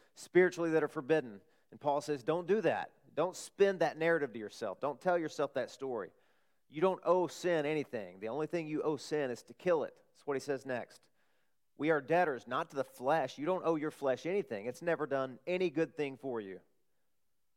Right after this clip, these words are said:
It's left you empty, regretful, remorseful, disappointed,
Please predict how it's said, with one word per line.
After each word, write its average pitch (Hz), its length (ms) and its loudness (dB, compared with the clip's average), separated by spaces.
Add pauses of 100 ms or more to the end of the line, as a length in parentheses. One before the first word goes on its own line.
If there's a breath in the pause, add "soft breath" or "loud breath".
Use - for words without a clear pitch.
It's - 180 -12
left 131 280 -2
you 104 100 -14
empty, 147 460 -4
regretful, 131 680 -6
remorseful, 135 680 -4
disappointed, 151 800 -4